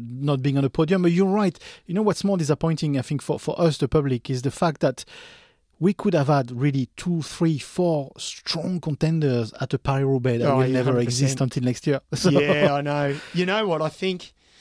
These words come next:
Speaker 2: uh, I feel for them that totally, we've talked about this already, I know, but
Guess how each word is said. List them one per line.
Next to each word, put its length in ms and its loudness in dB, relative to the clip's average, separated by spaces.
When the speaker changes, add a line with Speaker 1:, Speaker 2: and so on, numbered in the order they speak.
Speaker 2:
uh, 280 0
I 100 2
feel 240 0
for 140 -10
them 440 -2
that 240 -2
totally, 360 -4
we've 220 -6
talked 240 -4
about 160 -18
this 180 -8
already, 320 -2
I 80 -4
know, 280 -4
but 320 -6